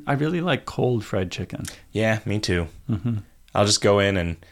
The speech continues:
Speaker 2: grab a piece of chicken out of the fridge and just eat it right over the trash can and then throw the bone in the trash can. I'll feel like, "Man,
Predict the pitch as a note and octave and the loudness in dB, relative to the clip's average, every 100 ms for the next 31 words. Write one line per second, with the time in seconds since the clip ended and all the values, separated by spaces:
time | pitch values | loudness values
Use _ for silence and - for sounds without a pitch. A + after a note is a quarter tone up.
0 | - _ G2+ G2 F2 G2 - G#2 G2 G2 | -20 _ 2 4 4 0 2 0 2 2
1 | F#2 E2+ - F#2 F#2 F2 E2+ E2+ - F#2+ | 2 0 0 2 2 0 -2 -2 0 0
2 | F#2+ F#2+ F#2 G2 F2 E2 G2 F#2 - G2+ | 2 2 4 4 2 0 0 0 0 -2
3 | F#2 F#2 F2 E2 G2 F2 D#2+ F2 F2+ F2 | 0 0 0 0 2 2 2 2 2 0
4 | E2 F2+ F2 - F#2 F#2 E2+ D#2+ F#2 E2 | -2 -2 -2 -2 -4 -2 -2 -2 0 0
5 | G2 D3 G#2 D2+ | 0 2 2 0